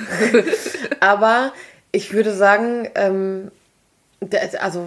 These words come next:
Speaker 2: wahrscheinlich war da die, die Liebe noch gar nicht so klar definiert.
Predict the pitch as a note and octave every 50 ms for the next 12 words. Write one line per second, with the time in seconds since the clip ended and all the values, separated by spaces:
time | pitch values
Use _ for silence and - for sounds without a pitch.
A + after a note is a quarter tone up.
0 | E3+ E3+ F3+ F#3 F3+ - - F#3 F#3 G#3+ G#3 - - D#3+ D#3+ F3 F#3 F#3 F#3+ F#3+
1 | F3+ E3 G3 F#3+ F#3 D#3+ E3+ F#3 F3+ F3+ F3+ F3+ F3 F3+ F3 E3+ - F3 F3 E3+
2 | E3+ E3+ E3+ E3+ E3+ D#3 E3+ F3 F#3 F#3+ F3 F#3 F#3 F3+ F3 - - - F3+ F3+
3 | F#3+ G3 F#3+ - F3+ F3 F3 - - F#3+ F3 F3 F3 F3+ E3+ - - F3 F3 G3
4 | G3+ F#3 F#3 - -